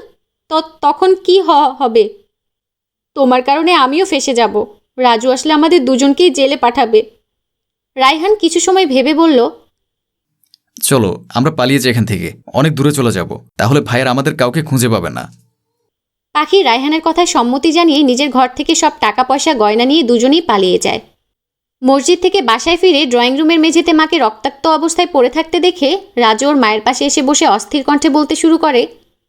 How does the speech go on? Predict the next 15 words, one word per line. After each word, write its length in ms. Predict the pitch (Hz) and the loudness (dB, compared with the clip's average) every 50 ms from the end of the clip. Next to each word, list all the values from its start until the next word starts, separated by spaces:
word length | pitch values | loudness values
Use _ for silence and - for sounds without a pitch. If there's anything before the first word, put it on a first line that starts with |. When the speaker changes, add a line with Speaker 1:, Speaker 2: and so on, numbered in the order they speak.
| _ _ _ _ _ _ _ _ _ _ _ _ _ _ _ _ _ _ _ _ _ _ _ _ | _ _ _ _ _ _ _ _ _ _ _ _ _ _ _ _ _ _ _ _ _ _ _ _
Speaker 2:
"আম্মা, 400 | - - 113 135 165 220 381 440 440 - _ _ _ _ _ _ _ _ _ _ - | -6 -4 0 2 2 2 0 -2 -6 -12 _ _ _ _ _ _ _ _ _ _ -6
আম্মা 200 | - 135 180 214 | -2 0 0 0
মাথায় 340 | 151 131 139 - 202 220 214 | 0 0 -2 0 0 0 0
এভাবে 280 | 214 226 226 247 - | 2 0 0 0 -2
আঘাত 280 | - - 156 160 226 220 | -2 -4 -4 -4 -4 -2
পেলেন 200 | - 247 240 240 | -2 0 0 0
কিভাবে? 460 | 226 233 190 175 143 104 98 92 85 - - _ _ - | 0 2 0 0 0 -2 -4 -8 -8 -12 -20 _ _ -4
পাখি, 500 | 104 123 139 - 220 247 277 302 - - - | -4 -4 -2 -2 -2 0 0 -2 -4 -6 -4
রায়হান, 440 | - 139 180 226 269 262 254 269 | -2 0 0 2 0 0 -2 -4
কোথায় 280 | - - - 180 262 262 | -8 -4 -2 -2 0 0
তোমরা? 380 | 269 247 214 160 107 90 - - _ _ _ _ _ _ _ _ _ _ | 0 2 2 0 0 -2 -6 -10 _ _ _ _ _ _ _ _ _ _
আমার 220 | - - 147 214 220 | -6 -4 -2 -2 0
চোখ 160 | 233 240 240 | -2 -4 -2
খুলুন। 420 | - 262 220 151 110 - - - - _ _ _ _ - | 0 0 0 0 -2 -4 -8 -16 -20 _ _ _ _ -6
পাখি, 400 | - 131 147 160 240 277 302 427 | -4 -4 -2 0 0 2 2 0